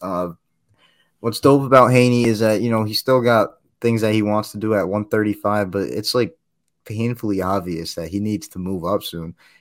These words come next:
And the thing that's dope is that there's big fights lined up for him there, too. And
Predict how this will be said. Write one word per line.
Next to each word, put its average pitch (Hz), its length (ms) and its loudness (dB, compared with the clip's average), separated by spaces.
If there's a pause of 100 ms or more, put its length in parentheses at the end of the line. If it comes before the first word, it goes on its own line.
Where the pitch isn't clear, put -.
(120)
And 110 80 -4
the 107 60 -2
thing 131 200 2
that's 117 220 0
dope 120 320 4
is 90 100 -6
that 95 180 0
there's 104 200 0
big 104 260 -2
fights 107 340 -2
lined 101 280 -2
up 104 140 0
for 104 140 -2
him 101 120 -2
there, 101 180 2
too. 123 380 0 (640)
And 107 540 0